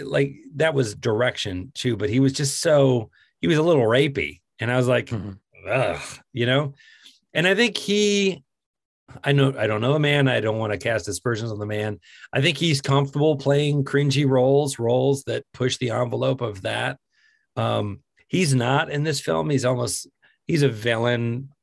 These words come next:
Speaker 1: sort of, but it's really comic relief. Um, and he's a brilliant comedian on screen.
Speaker 2: Oh, yeah.
Speaker 1: Um, and it just all, it, it, you know, the thing is firing on all cylinders,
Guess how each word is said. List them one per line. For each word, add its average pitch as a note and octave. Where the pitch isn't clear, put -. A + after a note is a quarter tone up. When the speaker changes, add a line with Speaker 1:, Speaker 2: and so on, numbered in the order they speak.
Speaker 1:
sort A#2+
of, A#2
but B2+
it's C3+
really A2+
comic G#2+
relief. G#2+
Um, A#2+
and A#2+
he's C3+
a A2
brilliant A#2+
comedian G2+
on F#2
screen. G2
Speaker 2:
Oh, G#2+
yeah. F2
Speaker 1:
Um, A2+
and C#3
it E3+
just E3
all, D#3+
it, E3
it, F3
you D#3+
know, E3+
the C#3+
thing A3
is C#3
firing C#3
on A#2+
all B2+
cylinders, A#2+